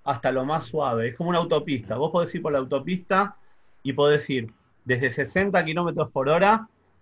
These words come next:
a ciento treinta. Pero no podés ir afuera del carril de ciento treinta, no podés, o no podés ir más de ciento treinta, y tampoco podés ir menos de sesenta.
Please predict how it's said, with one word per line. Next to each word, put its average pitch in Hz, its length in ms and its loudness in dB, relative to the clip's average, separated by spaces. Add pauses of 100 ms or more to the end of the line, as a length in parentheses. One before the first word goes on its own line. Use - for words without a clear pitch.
(120)
a 123 140 2
ciento 143 400 -2
treinta. 117 560 -2 (600)
Pero 120 160 4
no 190 140 2
podés 190 280 2
ir 180 120 2
afuera 180 400 4
del 151 100 6
carril 151 300 2
de 160 80 0
ciento 143 320 -2
treinta, 190 580 2 (260)
no 120 120 -6
podés, 131 280 2
o 113 160 2
no 123 140 0
podés 127 240 -2
ir 127 140 -4
más 151 180 0
de 151 80 0
ciento 147 300 -4
treinta, 190 480 0 (100)
y 143 120 -12
tampoco 151 460 -2
podés 139 320 -2
ir 147 200 -4 (340)
menos 151 400 2
de 139 380 2 (400)
sesenta. 117 680 -2